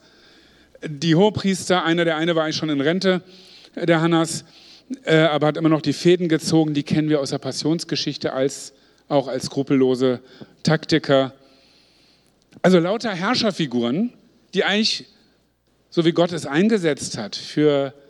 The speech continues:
das Wohl des Volkes, fürs politische, wirtschaftliche Wohl, fürs geistliche Wohl zuständig waren. Und alle haben, stehen eigentlich nur für den Verfall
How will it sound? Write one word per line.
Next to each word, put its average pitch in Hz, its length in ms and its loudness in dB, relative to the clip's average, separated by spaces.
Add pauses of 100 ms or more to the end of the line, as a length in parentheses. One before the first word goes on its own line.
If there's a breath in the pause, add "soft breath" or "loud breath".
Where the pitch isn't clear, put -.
(120)
das 127 180 -4
Wohl 160 180 4
des 147 140 -4
Volkes, 143 580 -2
fürs - 300 -6 (340)
politische, 160 760 -4
wirtschaftliche 151 600 -4
Wohl, 139 140 2
fürs 135 180 -4
geistliche 143 540 -4
Wohl 131 280 0 (600 soft breath)
zuständig 135 640 -2
waren. 120 320 -4
Und 143 180 -6
alle 151 400 0 (640 soft breath)
haben, 151 280 -2
stehen 170 280 2
eigentlich 147 320 -4
nur 156 140 2
für 151 140 -4
den 135 160 -2
Verfall 110 460 -10